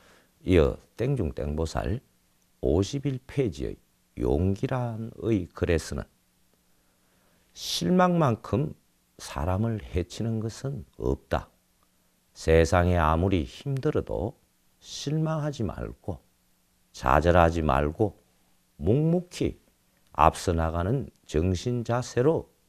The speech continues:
용기를 내야 한다. 용기란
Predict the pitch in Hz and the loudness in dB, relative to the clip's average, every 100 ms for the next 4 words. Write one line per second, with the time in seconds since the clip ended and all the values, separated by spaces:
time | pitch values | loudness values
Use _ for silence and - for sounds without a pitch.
0 | - 67 71 82 85 101 143 - _ - | 0 2 2 0 0 -2 -2 -8 _ 2
1 | 87 78 65 65 55 - _ _ _ _ | 4 4 2 -2 -6 -10 _ _ _ _
2 | _ _ _ _ _ _ 80 82 92 95 | _ _ _ _ _ _ 4 6 8 10
3 | 98 78 69 123 | 12 10 8 2